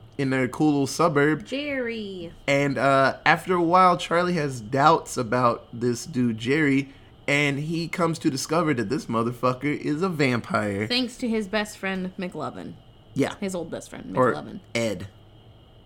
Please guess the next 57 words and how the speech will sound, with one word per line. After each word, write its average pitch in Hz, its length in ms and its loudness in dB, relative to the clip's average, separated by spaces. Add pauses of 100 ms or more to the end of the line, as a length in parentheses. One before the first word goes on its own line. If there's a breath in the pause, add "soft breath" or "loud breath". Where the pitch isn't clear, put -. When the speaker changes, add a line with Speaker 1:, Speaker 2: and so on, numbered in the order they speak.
Speaker 1:
In 120 100 -4
the 101 100 -4
original. 98 260 -4
I - 20 -12
think 135 140 -8
it - 20 -2
was 107 160 -8
Ed? 139 400 -8
Dead 135 180 0
Ed? 180 260 2 (120)
Speaker 2:
I 277 80 -2
don't 294 100 0
know 240 60 2
what 233 100 2
his 202 120 -2
Speaker 1:
He - 40 -4
Speaker 2:
real 214 80 4
Speaker 1:
had - 80 8
a - 40 8
Speaker 2:
name 240 100 0
Speaker 1:
cool 254 80 4
Speaker 2:
is, 254 80 4
but 220 180 2
Speaker 1:
name. 254 80 0
Speaker 2:
his 240 240 -4 (160)
Speaker 1:
Yeah. 220 240 2
Speaker 2:
name 247 120 0
in 233 120 0
this 226 180 -4
movie, 220 320 -4
his 226 360 -2
ki-, - 260 -4 (580 loud breath)
that 294 180 2
guy 370 180 8
will 359 260 0
only 311 360 -2
ever 247 180 -4
be 233 180 -6
McLovin 196 480 -6
to 180 60 -12
me. 180 300 -12
Speaker 1:
Yep, 156 160 6 (120)
I 104 260 -4
see. - 480 2 (320)
<laughs> - 340 2 (500 loud breath)
So, 214 300 6
uh, 185 340 6
him 196 200 4
and 208 80 2
his 180 100 -2
friends 202 280 2
figure 175 240 2
out 180 160 2
that 147 400 -2
Jerry's 156 380 2
a 135 60 0
vampire, 135 800 0